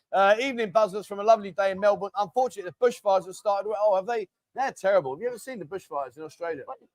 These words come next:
Speaker 2: What's that?
Speaker 1: Oh, when all the trees and the bushes catch fire.
Speaker 2: Oh, like a
Speaker 1: Oh, it's really.
Speaker 2: Ah!
Speaker 1: Where does that come from?
Speaker 2: Oh, oh, Daryl.
Speaker 1: Oh, Daryl.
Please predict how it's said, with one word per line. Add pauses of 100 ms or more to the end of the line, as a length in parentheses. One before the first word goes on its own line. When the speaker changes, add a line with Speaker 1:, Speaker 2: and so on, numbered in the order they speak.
Speaker 2:
What's
that?
Speaker 1:
Oh,
when
all
the
trees
and
the
bushes
catch
fire. (200)
Speaker 2:
Oh,
like
a (160)
Speaker 1:
Oh,
it's
really. (100)
Speaker 2:
Ah! (1400)
Speaker 1:
Where
does
that
come
from? (640)
Speaker 2:
Oh, (920)
oh, (280)
Daryl. (240)
Speaker 1:
Oh,
Daryl.